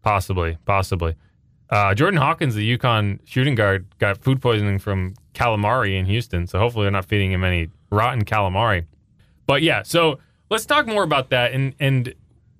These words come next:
I thought Mark Ross is an N F L Network, um, analyst, former N F L executive. He had a really good breakdown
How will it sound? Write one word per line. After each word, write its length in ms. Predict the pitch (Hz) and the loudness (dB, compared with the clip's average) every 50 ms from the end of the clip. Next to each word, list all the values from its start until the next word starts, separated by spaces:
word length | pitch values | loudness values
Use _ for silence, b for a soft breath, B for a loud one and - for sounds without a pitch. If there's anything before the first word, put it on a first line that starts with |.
| _ _ - | _ _ -4
I 60 | 147 | -4
thought 320 | 156 - 220 226 226 - 143 | 0 0 0 0 0 0 0
Mark 320 | 139 143 147 156 151 - | 0 0 2 0 0 0
Ross 480 | 131 127 123 127 131 131 - - - - | 0 2 4 4 2 2 -2 -6 -10 -8
is 160 | 113 107 113 | -8 -4 -4
an 160 | 110 110 110 | -4 -2 0
N 80 | 117 120 | 0 0
F 160 | 120 - - | 0 0 0
L 100 | 117 110 | -2 0
Network, 520 | 110 110 - 110 110 107 104 92 - _ _ _ _ - | 0 -2 -2 0 0 0 -2 -2 -6 _ _ _ _ -2
um, 540 | 110 107 104 98 98 98 95 90 92 92 _ _ _ _ _ | 0 2 2 2 0 -2 -4 -8 -14 -18 _ _ _ _ _
analyst, 580 | 127 123 127 127 120 117 113 110 104 - - - | -2 0 0 0 2 2 0 0 -2 -6 -12 -10
former 480 | - 113 113 113 110 107 101 95 90 b b b b b b b b b _ _ | -4 -2 0 0 2 0 0 0 -2 b b b b b b b b b _ _
N 100 | 117 117 | 0 2
F 180 | 113 104 98 - | 2 0 0 0
L 180 | 110 101 98 95 | 0 0 0 0
executive. 840 | 87 82 85 95 95 95 95 - 107 98 92 92 90 87 85 - - _ _ _ _ _ _ _ _ _ | -2 -4 -4 -2 -2 -2 -2 -2 -2 0 0 2 0 0 -2 -6 -14 _ _ _ _ _ _ _ _ _
He 220 | _ - 151 135 131 | _ 0 2 2 4
had 160 | 143 170 202 | 2 2 0
a 80 | 214 170 | 0 0
really 380 | 127 127 135 135 139 139 123 | 0 0 0 0 0 0 -2
good 260 | 107 104 120 120 107 | 0 -2 -2 -2 -2
breakdown 880 | 95 98 95 95 101 104 - - - 104 98 98 95 95 95 92 92 | -4 -2 0 0 0 0 -2 -2 -2 0 2 2 2 2 2 0 -2